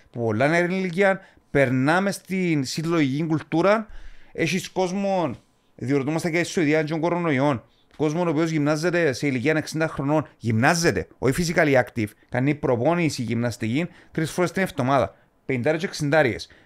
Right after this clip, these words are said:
Έξτρα το physical activity τους, δηλαδή τα εκατό, τα δέκα χιλιάδες βήματα την μέρα,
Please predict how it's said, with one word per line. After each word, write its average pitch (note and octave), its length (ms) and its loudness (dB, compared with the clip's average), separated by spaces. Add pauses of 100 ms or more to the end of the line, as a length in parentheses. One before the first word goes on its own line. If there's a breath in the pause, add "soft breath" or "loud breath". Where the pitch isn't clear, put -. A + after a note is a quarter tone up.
(260 soft breath)
Έξτρα E3+ 800 2 (180)
το C#3 160 -4
physical C3+ 300 0
activity A#2+ 460 0
τους, G#2+ 140 -2
δηλαδή C3 200 2
τα C3+ 100 2
εκατό, C3 600 2
τα C3 100 0
δέκα C#3+ 160 2
χιλιάδες B2 300 0
βήματα C3+ 260 0
την C3 120 0
μέρα, B2+ 400 2